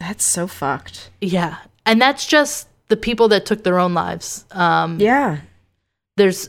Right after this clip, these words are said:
Speaker 2: been some notable murders that <laughs> happened. Uh, the first confirmed murder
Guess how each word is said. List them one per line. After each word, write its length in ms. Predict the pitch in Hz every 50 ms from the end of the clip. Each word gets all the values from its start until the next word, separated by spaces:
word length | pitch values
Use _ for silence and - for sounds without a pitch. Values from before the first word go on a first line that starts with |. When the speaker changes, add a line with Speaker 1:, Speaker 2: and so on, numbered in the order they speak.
| - _ _
Speaker 2:
been 340 | 170 180 170 160 190 190 185
some 180 | - - 196
notable 400 | 190 196 190 202 208 208 226 220
murders 440 | 220 226 254 320 320 - - 494 -
that 120 | - 339 269
<laughs> 140 | - - -
happened. 400 | 240 214 214 214 240 277 294 - - - - - - - - - - - - _ -
Uh, 360 | 190 190 180 180 175 175 170
the 140 | 170 170 190
first 420 | - - - 240 269 294 - -
confirmed 680 | - - 233 214 220 - - 233 247 269 294 302 262 214
murder 560 | 185 185 180 170 165 170 165 170 180 - -